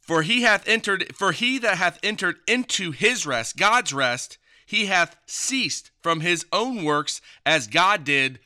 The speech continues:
from his own. You start to walk by the word and what the word says and how the word says to do and to walk in this life. Set your course of life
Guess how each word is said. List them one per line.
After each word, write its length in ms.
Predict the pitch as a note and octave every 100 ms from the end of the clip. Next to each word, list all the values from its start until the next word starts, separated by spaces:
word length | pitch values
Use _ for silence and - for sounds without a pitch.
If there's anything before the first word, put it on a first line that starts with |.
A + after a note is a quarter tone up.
| _
from 220 | D#3 D3
his 260 | D#3+ F3+ C3
own. 280 | G#2 D#2+ D2+ _ _ _ _ _ _ _ _ _ _ _ _ _ _ _ _ _ _
You 120 | D3
start 400 | C3+ - G#3 G3+
to 120 | G#3 F3+
walk 600 | D3 E3 F#3+ A3 - _ _
by 200 | E3+ F#3+
the 140 | E3
word 440 | D3+ D#3 F#3+ D3+ C3+
and 140 | C#3
what 160 | E3+ F3
the 80 | D#3
word 380 | D3 G3 F#3+
says 340 | - D#3+ C3 B2
and 120 | C#3+
how 160 | F3 G#3+
the 120 | F3
word 300 | C#3 C3+ B2
says 300 | D3+ C#3+ C3+
to 120 | D#3
do 380 | D#3 G#3+ F#3+ D#3+ _ -
and 140 | D#3+ F3+
to 100 | D#3+
walk 360 | F3 G3 -
in 100 | D3
this 180 | C3 -
life. 460 | C#3 B2+ - - -
Set 340 | - A#3 -
your 140 | F3 E3
course 460 | - F#3+ A#3+ -
of 160 | E3 C#3
life 340 | D3+ D3 -